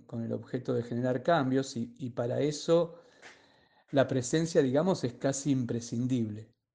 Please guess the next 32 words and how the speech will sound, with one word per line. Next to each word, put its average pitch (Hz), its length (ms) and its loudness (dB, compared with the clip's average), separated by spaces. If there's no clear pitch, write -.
Aunque 180 720 2
hoy 160 180 6
por 160 260 6
hoy 170 380 6
la 147 120 -2
virtualidad, 139 920 4
este, 113 760 -4
nos 139 200 -2
está 156 260 4
dando 143 340 4
alguna 123 380 0
posibilidad 120 480 -2
de 127 60 0
intervención. 120 800 -4
Eh, 123 160 -10
por 117 140 -10
ejemplo, 147 400 -4
yo, 135 360 -2
yo 139 300 -8
trabajo 113 1120 -2
en 117 80 -6
un 131 80 -4
hospital 135 500 -2
con, 117 360 -6
con, 117 400 -14
con 123 220 -14
pacientes 123 500 -6
que - 80 -16
están 123 180 -8
haciendo 120 500 -4
un 113 160 -4
tratamiento 160 840 -2